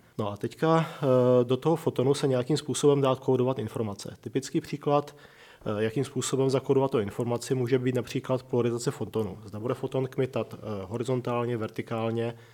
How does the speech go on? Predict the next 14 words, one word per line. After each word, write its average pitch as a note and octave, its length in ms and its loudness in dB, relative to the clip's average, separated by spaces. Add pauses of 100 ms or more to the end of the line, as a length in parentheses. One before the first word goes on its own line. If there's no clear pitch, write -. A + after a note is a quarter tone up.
(420)
nebo A2 240 -4
po-, A2 200 -6
nebo A2 160 -6
podobně. G#2 560 -8 (260)
No A2+ 80 0
a A2+ 40 -2
teďka C3 240 -2
následně C#3 360 2
to D3+ 120 0
měřící C#3+ 340 2
zařízení A#2 540 0
má C3 280 2
zjistit, B2 600 -2
eh, - 40 -2